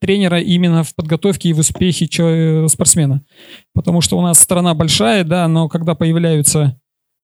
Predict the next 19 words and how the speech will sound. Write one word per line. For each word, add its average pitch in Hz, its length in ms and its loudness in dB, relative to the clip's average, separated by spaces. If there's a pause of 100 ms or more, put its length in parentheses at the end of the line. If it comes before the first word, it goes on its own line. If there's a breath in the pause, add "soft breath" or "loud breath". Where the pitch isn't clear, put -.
а, 143 180 0
у 147 60 0
нас 160 200 2
определённые 151 920 0
ребята, 175 400 0
там, 143 180 -2
да, 175 220 0
и 139 380 0
Барзаковский, 156 880 0
и 151 60 2
прочие, 160 340 0
прочие, 156 320 -2
почему-то 165 560 -2 (340)
эти 170 280 -4
же 156 480 0
наставники 190 540 0
не, 175 680 2
не 175 160 0
могут, 190 400 -2